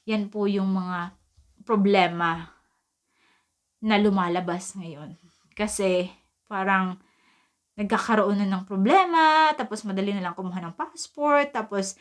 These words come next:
gusto nang gamitin, ganito, ganyan. So, please guys, if you know the information, share it. I will try to pin. If you can share, we will appreciate it. Kasi madami pong nagsisik ng information na ganyan. Madami pong nag-message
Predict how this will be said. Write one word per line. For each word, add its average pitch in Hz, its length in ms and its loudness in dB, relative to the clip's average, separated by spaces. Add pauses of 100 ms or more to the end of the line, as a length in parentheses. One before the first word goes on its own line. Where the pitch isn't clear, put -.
(240)
gusto 214 240 -6
nang 190 160 -2
gamitin, 311 800 -2
ganito, 214 240 0
ganyan. 294 640 -2
So, 220 480 -4 (800)
please 240 320 -2
guys, 214 480 -2 (560)
if 233 80 -10
you 233 160 0
know 226 160 2
the 233 80 -2
information, 214 880 -4
share 220 320 -6
it. 202 320 -6 (400)
I 220 80 -8
will 214 160 -4
try 202 240 -8
to 214 80 -12
pin. 196 400 -8
If 220 240 -16
you 190 80 -18
can 196 240 -8
share, 190 240 -8
we 208 160 -4
will 190 160 -6
appreciate 190 560 -10
it. 202 240 -10 (560)
Kasi 220 160 -8
madami 190 480 -2
pong 196 240 -10
nagsisik 190 480 -12
ng 190 160 -10
information 185 640 -12
na 170 80 -12
ganyan. 160 240 -12
Madami 185 560 -2
pong 190 240 -8
nag-message 170 720 -10